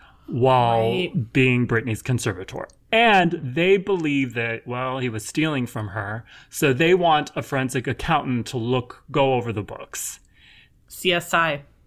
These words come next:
Speaker 1: Yes. And so Brittany got her wish. So her dad got suspended, and a forensic accountant who's probably gonna look over those books,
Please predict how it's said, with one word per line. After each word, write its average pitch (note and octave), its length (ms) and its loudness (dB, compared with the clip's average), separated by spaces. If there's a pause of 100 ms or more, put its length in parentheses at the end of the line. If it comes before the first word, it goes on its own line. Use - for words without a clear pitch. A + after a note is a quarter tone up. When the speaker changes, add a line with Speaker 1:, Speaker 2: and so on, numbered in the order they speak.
(760)
Speaker 1:
Yes. - 520 -2 (160)
And D3 280 4
so D3+ 720 4 (480)
Brittany D#3+ 420 0
got D#3+ 200 2
her D#3 100 4
wish. A2+ 340 0
So B2+ 200 2
her C3 120 2
dad C#3 280 2
got - 180 0
suspended, A2 840 -2 (120)
and B2 440 2 (100)
a B2+ 80 2
forensic C#3+ 560 2
accountant C3+ 720 0
who's A2+ 140 -6
probably B2 260 0
gonna A2+ 180 -4
look A2+ 140 -4
over G#2 140 -4
those G#2+ 220 -4
books, - 600 0